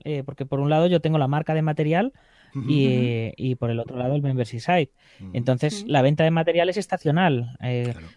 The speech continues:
Speaker 1: cuando
Speaker 3: Ujú.
Speaker 1: arranca la temporada se venden kimonos y cinturones blancos. Eh, cuando llega las Navidades se venden protecciones y se venden cinturones de color para los cambios de
Speaker 2: Ujú.
Speaker 1: color.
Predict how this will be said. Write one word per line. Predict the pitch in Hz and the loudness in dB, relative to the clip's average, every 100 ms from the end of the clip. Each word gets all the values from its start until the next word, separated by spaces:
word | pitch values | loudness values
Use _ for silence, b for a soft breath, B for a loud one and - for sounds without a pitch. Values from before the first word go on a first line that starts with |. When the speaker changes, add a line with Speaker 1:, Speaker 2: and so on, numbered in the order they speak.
| _ | _
Speaker 1:
cuando | 123 123 | 2 6
Speaker 3:
Ujú. | 123 | 6
Speaker 1:
arranca | 139 147 156 | 6 6 6
la | 156 | 6
temporada | 160 156 160 170 202 226 | 4 6 6 8 6 4
se | 165 | 2
venden | 143 147 143 | 0 0 -2
kimonos | 165 165 190 226 262 294 - | -2 0 2 4 2 0 -6
y | 139 | -6
cinturones | 156 151 175 170 170 | -4 0 2 2 2
blancos. | 202 220 247 277 - b b b b - | 4 4 6 6 2 b b b b -6
Eh, | - 160 151 143 | 2 4 4 2
cuando | 156 147 147 | 2 4 2
llega | 147 151 160 | 2 4 4
las | 160 | 4
Navidades | 160 156 165 220 185 151 | 2 4 4 4 4 2
se | |
venden | 139 147 151 | 0 0 0
protecciones | 160 156 147 196 214 190 135 123 123 | 0 -2 -2 2 2 2 0 0 -2
y | 131 | -4
se | 127 | -4
venden | 127 139 143 | -2 -2 -4
cinturones | 147 151 147 151 147 | -2 -2 0 0 -2
de | 147 | 0
color | 165 185 | 0 2
para | 139 | 0
los | 120 - | -2 -2
cambios | 143 156 | 0 0
de | 165 | 0
Speaker 2:
Ujú. | |
Speaker 1:
color. | 180 196 240 | 2 4 2